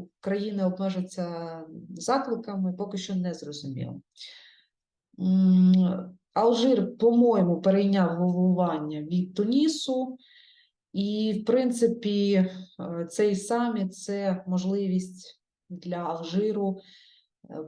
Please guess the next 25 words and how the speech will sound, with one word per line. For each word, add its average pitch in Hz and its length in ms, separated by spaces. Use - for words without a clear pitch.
залучити 185 1200
додаткову 175 680
підтримку, 220 840
е, - 960
про-, 226 400
пропіарити 202 1040
себе 233 580
як 233 160
країну. 208 760
І, 190 100
звісно, 240 400
що 226 560
на, 196 400
м, 175 520
полях 190 300
цього 185 180
саміту 233 420
можна 190 260
обговорити 185 540
там 170 240
чутливі 185 400
питання, 196 460
які 165 220
стосуються 185 640
безпосередньо 190 720